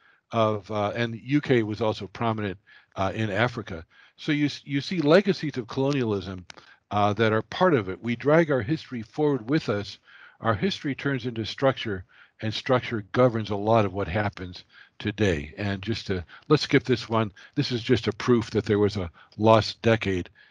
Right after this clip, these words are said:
in Latin America, but let's, let's not look at this. Let's move on and get into the arguments. Okay, we start with mainstream explanations. Prior to eighty, b-, b-,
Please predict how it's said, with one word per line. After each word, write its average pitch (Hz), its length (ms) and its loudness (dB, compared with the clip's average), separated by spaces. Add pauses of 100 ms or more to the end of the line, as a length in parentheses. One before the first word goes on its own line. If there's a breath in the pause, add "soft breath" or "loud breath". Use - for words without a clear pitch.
(220 soft breath)
in 107 220 -2
Latin 101 280 0
America, 95 420 -6
but 110 140 -6
let's, 123 300 0
let's 117 240 -4
not 104 220 -4
look 101 220 -6
at 92 100 -8
this. - 340 -8 (460 soft breath)
Let's 120 340 2
move 117 220 0
on 101 200 2
and 95 80 -8
get 104 160 0
into 92 160 -4
the 85 140 -4
arguments. 78 540 -8 (580)
Okay, 139 340 4 (880 soft breath)
we 151 100 2
start 220 280 6
with 147 120 0
mainstream 139 400 2
explanations. 98 840 -6 (460 soft breath)
Prior 254 320 8
to 139 120 -4
eighty, 139 320 2 (200)
b-, 123 100 -4 (140)
b-, 143 200 -2